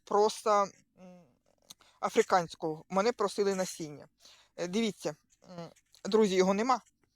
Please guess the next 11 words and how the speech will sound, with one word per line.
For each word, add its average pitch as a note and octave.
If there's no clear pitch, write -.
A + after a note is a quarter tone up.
От -
я F#3
зараз G3+
вам G3+
покажу. G#3
Дивіться. -
Насіння A#3+
не G3
зав'язалося. G3+
Ось E3
подивіться. F3